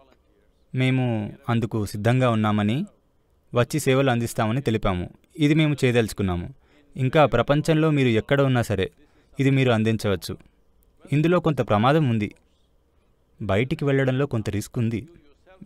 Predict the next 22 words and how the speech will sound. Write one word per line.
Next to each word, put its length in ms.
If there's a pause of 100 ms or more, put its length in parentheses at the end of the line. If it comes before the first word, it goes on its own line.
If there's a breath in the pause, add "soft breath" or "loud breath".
మీకుగా 380
మీరు 220
ఎంతో 340
క్రమశిక్షణతో 720
ఉండాలి. 380 (560 soft breath)
మీరు 240
ఎక్కడికి 520
వెళ్ళినా 340
సరే, 340 (460)
మీరే 280
సమస్య 360
కాకుండా 460
చూసుకోవాలి. 500 (240)
సమస్యను 500
పరిష్కరించడానికి 800
బదులు 280
మీరు 380
అక్కడికి 380
వెళ్ళి 220
మీరు 260
వ్యాధికి 380
గురయ్యి 480